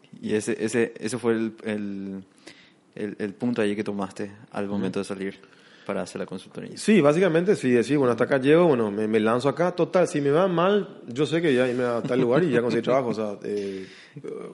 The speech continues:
Speaker 2: o sea, tengo un perfil
Speaker 1: Ajá.
Speaker 2: bien, o sea, no, no, no, no, no, eh, traté siempre de, cuando era joven, no ser average, o sea, no ser promedio, porque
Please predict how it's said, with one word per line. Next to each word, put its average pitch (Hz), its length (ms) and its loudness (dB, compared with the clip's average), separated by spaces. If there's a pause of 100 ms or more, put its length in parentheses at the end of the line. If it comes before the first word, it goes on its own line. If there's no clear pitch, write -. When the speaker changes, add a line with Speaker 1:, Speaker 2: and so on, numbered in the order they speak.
(140)
Speaker 2:
o - 20 -20
sea, 107 200 -6 (220)
tengo 175 260 2
un 143 140 2
perfil 131 640 2
Speaker 1:
Ajá. 113 220 -10 (140)
Speaker 2:
bien, 113 480 4
o 101 80 -6
sea, 101 140 -4
no, 101 160 -6
no, 101 200 -8
no, 101 160 -10
no, 98 180 -10
no, 92 160 -14
eh, - 240 -16 (200)
traté 127 320 0
siempre 135 320 4
de, 131 240 6 (220)
cuando 117 200 0
era 120 100 2
joven, 123 380 0 (880)
no 113 220 0
ser 120 360 4
average, 113 540 0
o - 40 -10
sea, 101 120 -4
no 104 160 -2
ser 113 260 -2
promedio, 110 520 2
porque 113 240 0